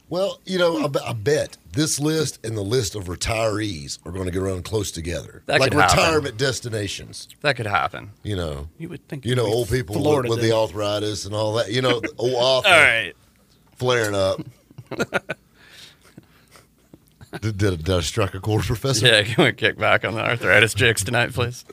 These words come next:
Speaker 2: <laughs>
Speaker 1: All right. Of course, we have Hot Rods and Happy Hours legal counsel slash all-around cool car guy, Kobe Miller.
Speaker 3: What's going on, everyone?
Speaker 1: You don't have any cities of luxury cars or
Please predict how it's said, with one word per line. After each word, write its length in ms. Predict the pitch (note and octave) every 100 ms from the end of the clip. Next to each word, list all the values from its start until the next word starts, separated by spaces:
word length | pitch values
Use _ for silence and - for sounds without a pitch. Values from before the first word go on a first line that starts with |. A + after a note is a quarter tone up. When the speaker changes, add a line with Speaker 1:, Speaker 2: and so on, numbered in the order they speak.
| - -
Speaker 2:
<laughs> 340 | G#3+ - - D#4
Speaker 1:
All 160 | B2+
right. 280 | A2+ F#2+ G#2
Of 100 | A2
course, 220 | - - C3
we 60 |
have 100 | - -
Hot 220 | - -
Rods 220 | A#2 -
and 80 | A#2+
Happy 240 | - -
Hours 300 | B2 G2 -
legal 240 | F2+ - E2+
counsel 420 | G2 A2 F#2 A#2
slash 280 | - A#2 F3
all-around 360 | E3+ E3 D#3
cool 220 | - G3+
car 260 | C#3+ A3+ -
guy, 220 | A#2 F#2+ -
Kobe 280 | B3+ A#3
Miller. 340 | A3 C4+ - -
Speaker 3:
What's 200 | - C3+
going 300 | C#3+ C#3+ B2+
on, 180 | B2+ -
everyone? 280 | A#2+ A#2 C3 _ _ - - - _ _
Speaker 1:
You 140 | B1 D#2
don't 140 | C#2+
have 180 | D2+ D#2+
any 180 | E2+ D#2+
cities 500 | - F#2+ F2+ F#2 D#2+
of 280 | D#2 D2 - -
luxury 380 | F#2+ F#2 G#2+ G2+
cars 540 | - B2+ A2 A2 G2+
or 200 | F2 D2+